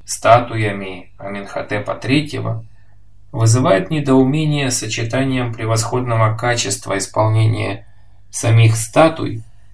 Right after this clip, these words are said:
и крайне небрежно нацарапанными надписями на них.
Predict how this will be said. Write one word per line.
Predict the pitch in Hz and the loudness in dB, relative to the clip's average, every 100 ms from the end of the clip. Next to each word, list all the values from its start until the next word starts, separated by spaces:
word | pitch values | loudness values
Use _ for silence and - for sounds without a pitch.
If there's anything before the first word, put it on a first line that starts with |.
| - - - - - | -20 -20 -20 -20 -6
и | 120 113 | -2 -2
крайне | 135 165 165 156 | 0 2 2 0
небрежно | 143 127 127 143 147 131 | 0 0 2 2 2 -2
нацарапанными | 120 113 117 113 123 127 120 120 120 117 113 | -2 -2 0 2 2 0 -2 -2 -2 -4 -6
надписями | 117 127 127 123 - - 101 98 98 - | 0 2 2 0 -6 -6 -6 -8 -14 -16
на | - 110 | -8 -6
них. | 107 107 - - | -4 -6 -12 -16